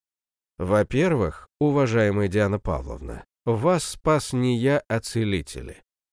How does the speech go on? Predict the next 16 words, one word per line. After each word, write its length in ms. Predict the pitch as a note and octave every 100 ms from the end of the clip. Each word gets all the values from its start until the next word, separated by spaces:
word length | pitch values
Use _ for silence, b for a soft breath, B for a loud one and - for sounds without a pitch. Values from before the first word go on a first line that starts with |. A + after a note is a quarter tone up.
| _ -
Не 220 | C3 A#2+
прибудь 480 | A2+ A2+ G2+ C3+ B2
они 220 | G#2+ G2
вовремя, 640 | G2 D#3+ B2+ A2 D#2+ C2+ - -
и 120 | F3
мои 260 | E3 D3+
заклятия 640 | C3 B2 A2+ C#3 B2+ - A2
были 240 | G2 A2
бы 140 | F#2+ F#2+
бесполезны. 840 | F2+ - - F2 C#2 B1+ C2+ C#2+ _ _ _ _
Во-вторых, 720 | A2 B2 C#3 - D#3+ F#3 E3 - -
вы 280 | A#2+ B2+ E3+
мне 200 | D3+ D3
ничего 480 | C3+ C3 - C3 B2+
не 120 | A2+
должны. 580 | G#2+ G2+ F2 E2+ D2+